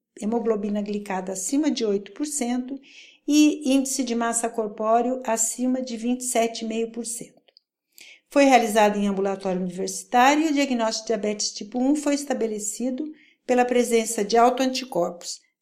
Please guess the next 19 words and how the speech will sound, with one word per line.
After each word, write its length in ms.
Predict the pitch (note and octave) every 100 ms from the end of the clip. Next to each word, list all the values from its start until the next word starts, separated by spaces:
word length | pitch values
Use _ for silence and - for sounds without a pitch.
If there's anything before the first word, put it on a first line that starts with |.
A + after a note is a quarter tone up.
| _
Foram 200 | - C#4+
excluídos 600 | D4 D4 C4+ B3+ C4 B3+ -
pacientes 1040 | A#3+ A#3+ - A3 A3 G#3+ - B3+ - - -
com 180 | A#3
suspeita 560 | A#3 A#3 - - C#4 C#4
de 100 | A3+
gravidez 800 | G#3+ G#3+ G3+ F3+ F#3 G#3 A#3 -
ou 120 | G#3 A3
amamentando, 840 | G#3+ G3 F#3+ F#3 - F#3+ G#3 B3
que 140 | C4+ -
faziam 460 | C4 A#3 A#3 A3+
uso 200 | A3+ G#3+
de 140 | G#3 F#3+
drogas 720 | F#3 F#3+ G3 A3+ C#4+ D#4+ - _ _ _ _ _ -
ou 400 | C#4+ D#4 D#4+ - - -
que 120 | D4
apresentavam 720 | C#4+ C#4+ C4+ C#4 B3+ F#3+ G3
hipoglicemias 920 | A3 G#3+ A3+ A3+ G#3+ G#3+ G3+ G3 G3 G3
recorrentes 920 | C4 C4 D4+ C4 A3 A#3+ A#3+ C#4 -